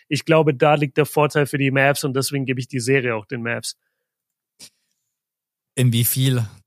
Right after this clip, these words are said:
Speaker 2: Denn ich bin auch, also ich wusste die ganze Zeit, ich glaube, es wird in sieben entschieden, aber ich hab die ganze Zeit hin und her geswitcht zwischen Mavs und O K C. Wa-, was sagst du?
Speaker 1: Mhm.
Speaker 2: Sagst du dann auch in sieben oder sagst du in sechs?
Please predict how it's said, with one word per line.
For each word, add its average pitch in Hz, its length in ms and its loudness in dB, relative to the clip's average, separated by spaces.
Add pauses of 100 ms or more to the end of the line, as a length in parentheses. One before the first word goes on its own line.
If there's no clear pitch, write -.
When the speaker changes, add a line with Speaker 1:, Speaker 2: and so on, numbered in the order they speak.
(180)
Speaker 2:
Denn 143 120 2
ich 143 160 0
bin 151 120 0
auch, 143 220 -2
also 147 240 -2
ich 156 180 -2
wusste 208 260 0
die 170 100 0
ganze 180 280 0
Zeit, 160 300 -2
ich 147 100 -6
glaube, 151 300 -2
es 143 160 0
wird 147 140 -2
in 139 100 2
sieben 160 380 2
entschieden, 160 420 0
aber 135 220 -2
ich 135 100 -2
hab 135 120 -2
die 135 60 -6
ganze 139 240 2
Zeit 131 200 -2
hin 135 80 0
und 127 100 0
her 131 160 0
geswitcht - 560 -4
zwischen 123 300 -2
Mavs 120 360 0
und 120 160 -6
O 117 140 -4
K 120 140 -4
C. 110 420 0
Wa-, 123 300 -4
was 123 240 0
sagst 139 240 0
du? 127 60 -4
Speaker 1:
Mhm. 147 40 -2
Speaker 2:
Sagst 139 220 0
du - 20 -4
dann 127 160 -2
auch 151 160 -2
in 165 100 0
sieben 156 280 0
oder 135 180 0
sagst 123 320 -2
du 127 60 -8
in 113 100 0
sechs? 107 460 0